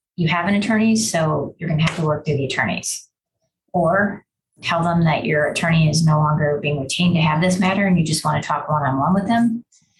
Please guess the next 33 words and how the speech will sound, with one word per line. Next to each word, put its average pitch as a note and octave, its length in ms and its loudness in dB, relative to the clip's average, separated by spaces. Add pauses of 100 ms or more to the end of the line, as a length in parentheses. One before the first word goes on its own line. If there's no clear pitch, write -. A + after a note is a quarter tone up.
(180)
and D#3+ 180 0
see D3+ 220 -2
if - 120 -6
that C#3+ 200 -4
might - 220 -4
work. - 260 -6 (600)
Okay, G3+ 280 -2
question A3 540 2
number F#3 280 0
fifteen. A#3 420 2
One G#3+ 140 4
more G#3+ 200 0
question G3 360 -2
popped F3+ 200 -2
in, - 160 -2
so - 120 -4
we F3+ 60 0
have F3+ 100 -2
two A3+ 200 -2
left. - 540 -2
If G#3+ 160 -4
the G#3 100 0
homeowners A#3+ 460 2
agree G#3+ 520 2
to G#3 200 -2
remove F#3 420 4
a F3+ 180 -4
property F#3+ 460 -2
asset, F3+ 540 -2 (100)
like D3+ 140 -2
a - 80 -4
tennis D3+ 320 -2
court, - 420 -2